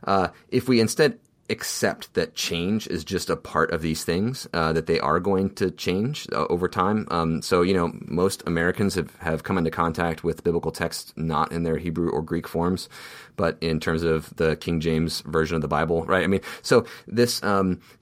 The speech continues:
ch-, changing of the Bible always happens, right? Uh, every context is gonna have its own way of interacting with the Bible, and the Bible's potentials will, uh, change based on, uh, the potentials of the people who are reading it. Um, so, uh, the political configurations and things.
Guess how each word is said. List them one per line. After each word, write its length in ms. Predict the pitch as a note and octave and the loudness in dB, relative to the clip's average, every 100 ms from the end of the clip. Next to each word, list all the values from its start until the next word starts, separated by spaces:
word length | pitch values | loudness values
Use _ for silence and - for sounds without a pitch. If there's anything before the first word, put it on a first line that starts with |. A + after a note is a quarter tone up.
| _ | _
ch-, 260 | - - - | -12 -12 -8
changing 680 | - B2 C#3+ C3+ G#2 F2+ - | -2 2 4 4 2 2 0
of 160 | E2+ | -2
the 60 | E2 | 0
Bible 300 | D#2+ D2+ D2+ | 2 2 0
always 280 | - F2 D#2 | 2 2 2
happens, 460 | E2+ D2 G#1 - - | 0 0 -4 -8 -4
right? 260 | D#2 - | -2 -2
Uh, 120 | D#2 | -2
every 240 | D2+ D#2+ E2+ | -2 -2 -2
context 420 | - D#2+ D#2 - | 0 0 -2 -6
is 100 | D#2+ | -4
gonna 180 | D#2 D2+ | -4 -4
have 200 | D2 C#2 | -4 -6
its 120 | C#2 | -4
own 200 | C#2+ D2+ | -4 -2
way 160 | D2 D2 | -2 -4
of 80 | |
interacting 340 | C#2+ C#2 C#2+ C#2+ | -4 -6 -6 -8
with 80 | C#2 | -6
the 60 | |
Bible, 300 | C#2 C#2+ C2+ | -6 -4 -4
and 80 | B1 | -4
the 40 | |
Bible's 300 | D#2 E2+ D#2+ | -2 0 -2
potentials 540 | - - A#2 A#2+ D#2 D2+ | -6 -4 -2 0 -2 0
will, 240 | E2 D#2 - - - | 0 0 -4 -20 -6
uh, 160 | D#2+ | -4
change 440 | D#2 - B2+ G#2 - | -2 2 4 4 2
based 220 | F2 - | -2 0
on, 280 | E2 E2 D#2 | 0 0 -2
uh, 240 | E2+ E2 | -2 -2
the 180 | D#2 E2 | 0 -2
potentials 380 | - F#2 F2+ E2+ | -2 -6 -4 -4
of 20 | |
the 100 | D#2+ | -4
people 180 | F#2 F2+ | -2 0
who 80 | F2+ | 2
are 60 | |
reading 260 | E2+ C3 E2 | 2 2 0
it. 100 | - _ _ _ _ - _ _ - | -4 _ _ _ _ -20 _ _ -4
Um, 300 | F2+ F2 F2 | -2 -2 0
so, 240 | F#2 E2 - D#2+ | 2 2 0 -2
uh, 100 | E2+ | 0
the 120 | D#2 | 0
political 280 | - F2 E2 | 0 0 0
configurations 640 | D#2 D2+ D2+ C#2+ D#2 D#2 | -2 -4 -4 -4 -4 -4
and 120 | D2 D2 | -4 -4
things. 240 | D2+ D2+ | -6 -6